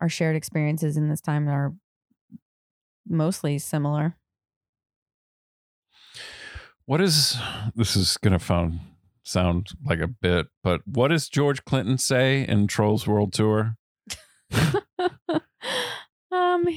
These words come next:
Speaker 2: Where he's like, 'cause she's like, "You know, I just wanted to see that we're all the same."
Speaker 1: and
Speaker 2: And
Speaker 1: he said, "But we're not."
Speaker 2: And he's like, "But we're not." And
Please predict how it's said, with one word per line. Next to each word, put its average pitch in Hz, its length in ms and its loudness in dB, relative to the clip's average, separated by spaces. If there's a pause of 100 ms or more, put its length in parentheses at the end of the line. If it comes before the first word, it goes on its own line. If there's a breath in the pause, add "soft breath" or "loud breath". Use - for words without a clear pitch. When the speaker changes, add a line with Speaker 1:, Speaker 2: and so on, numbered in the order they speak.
(260)
Speaker 2:
Where 98 180 2
he's 95 200 2
like, 95 560 0 (540)
'cause 104 140 0
she's 120 280 2
like, 107 420 0
"You 156 120 0
know, 127 240 2
I 131 100 2
just 131 240 -4
wanted 139 300 0
to 117 60 -2
see 147 160 0
that 120 100 0
we're 127 140 2
all 131 100 4
the 123 60 2
same." 110 560 0 (240)
Speaker 1:
and 92 140 2
Speaker 2:
And 90 120 4
Speaker 1:
he - 60 -
said, 92 160 -2 (240)
"But 131 160 -2
we're 139 140 -4
not." 170 380 -4
Speaker 2:
And - 100 0
he's 90 120 2
like, 92 140 2
"But 92 140 -2
we're 95 140 2
not." 107 440 2 (100)
And 90 420 2